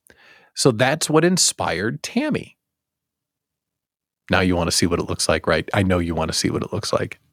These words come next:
What a world record mullet looks like.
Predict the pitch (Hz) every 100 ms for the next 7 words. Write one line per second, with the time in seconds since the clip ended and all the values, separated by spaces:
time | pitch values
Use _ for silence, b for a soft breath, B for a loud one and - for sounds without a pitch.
0 | _ _ _ _ b b b b 120 117
1 | 101 87 90 110 113 113 127 117 90 90
2 | - 123 127 120 127 147 - 147 - -
3 | 156 160